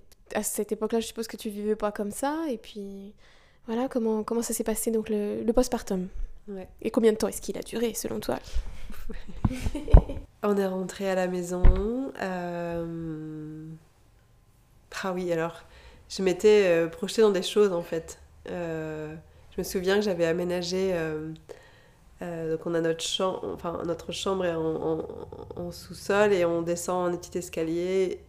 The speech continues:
Speaker 2: un escalier, puis il y a une espèce de petite pièce antichambre, disons, avant d'aller dans notre chambre. Et donc je m'étais aménagé tout un petit coin là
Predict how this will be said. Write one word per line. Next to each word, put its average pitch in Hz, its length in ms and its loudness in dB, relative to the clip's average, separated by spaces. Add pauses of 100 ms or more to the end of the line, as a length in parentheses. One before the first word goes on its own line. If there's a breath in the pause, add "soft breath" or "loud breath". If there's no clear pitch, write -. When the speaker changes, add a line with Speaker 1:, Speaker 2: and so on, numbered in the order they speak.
Speaker 2:
un 170 80 -6
escalier, 180 400 -2
puis 190 160 -10
il 170 60 -4
y 165 40 4
a 160 60 2
une 165 120 4
espèce 160 220 -4
de 160 80 -4 (220)
petite - 200 -18
pièce 175 280 0
antichambre, 175 800 -4
disons, 165 400 -4 (400 loud breath)
avant 170 280 -2
d'aller 160 240 0
dans 160 100 0
notre 160 320 -6
chambre. 196 440 -2 (420 loud breath)
Et 180 40 0
donc 175 120 4
je 185 60 -4
m'étais 185 160 4
aménagé 180 400 4
tout 220 180 -8
un 226 100 4
petit 214 200 -6
coin 226 420 2
là 226 300 2